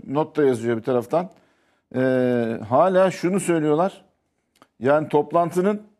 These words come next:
Perşembe veya Cuma'ya kalabileceğini söylüyorlar. Burcu'nun bildirdiğine göre. Yani, e, enteresan bir durum. Herkesin gözü kulağı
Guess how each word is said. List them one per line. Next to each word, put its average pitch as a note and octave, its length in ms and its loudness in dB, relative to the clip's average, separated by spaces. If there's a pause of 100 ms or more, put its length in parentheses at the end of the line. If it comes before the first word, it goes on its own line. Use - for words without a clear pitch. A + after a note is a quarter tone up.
(120)
Perşembe F3 520 2
veya F#3 220 4
Cuma'ya E3+ 440 2
kalabileceğini E3 560 0
söylüyorlar. A2 640 -6 (480)
Burcu'nun D3 720 -4
bildirdiğine C#3+ 680 -2
göre. A2+ 240 -4 (640)
Yani, C#3+ 360 2
e, B2+ 540 -2
enteresan E3 560 0
bir E3 80 -2
durum. D#3+ 180 0
Herkesin D3+ 440 0
gözü D3+ 240 0
kulağı C3 440 0